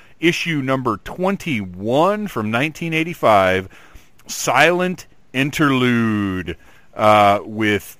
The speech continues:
right, well, written by Larry Hama, but also something that gets overlooked, I think, quite a bit,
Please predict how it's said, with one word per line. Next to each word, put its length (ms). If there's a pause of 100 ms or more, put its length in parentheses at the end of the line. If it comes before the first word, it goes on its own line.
(120)
right, 460
well, 200
written 400
by 200
Larry 320
Hama, 420
but 220 (240)
also 640
something 320
that 80
gets 220
overlooked, 580
I 100
think, 240
quite 220
a 20
bit, 300